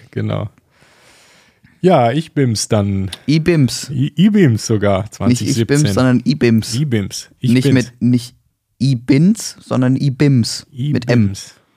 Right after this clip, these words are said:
Speaker 1: Mhm. <laughs> Könnte auch irgendwie aus Bayern stammen, ne?
Speaker 2: I-Bims, das
Speaker 1: I-, ja,
Speaker 2: Simon.
Speaker 1: I-Bims. <laughs> I-Bims. Äh, auch dazu wieder, hast du das mal benutzt oder gesagt,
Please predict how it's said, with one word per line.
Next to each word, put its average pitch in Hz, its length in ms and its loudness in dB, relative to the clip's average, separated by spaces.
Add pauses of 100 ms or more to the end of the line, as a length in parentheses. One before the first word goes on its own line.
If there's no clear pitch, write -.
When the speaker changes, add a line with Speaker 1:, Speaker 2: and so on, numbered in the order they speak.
(140)
Speaker 1:
Mhm. 101 500 -4 (240)
<laughs> - 320 -2
Könnte 110 420 -2
auch 101 220 -4
irgendwie 98 220 -4
aus 95 160 -6
Bayern 101 320 -4
stammen, 87 340 -12
ne? 117 140 -4 (440)
Speaker 2:
I-Bims, 143 640 0
das - 320 0
Speaker 1:
I-, 135 40 2
ja, 131 40 6
Speaker 2:
Simon. 127 380 2
Speaker 1:
I-Bims. 117 420 -2 (2500)
<laughs> 110 140 -4 (460)
I-Bims. 101 580 -2
Äh, - 140 -10
auch - 180 -4
dazu 120 320 -4
wieder, 101 200 -2
hast 98 220 -6
du 104 40 -12
das 101 180 -8
mal 95 360 -4 (100)
benutzt 107 500 -8
oder 92 220 -10
gesagt, 92 520 -10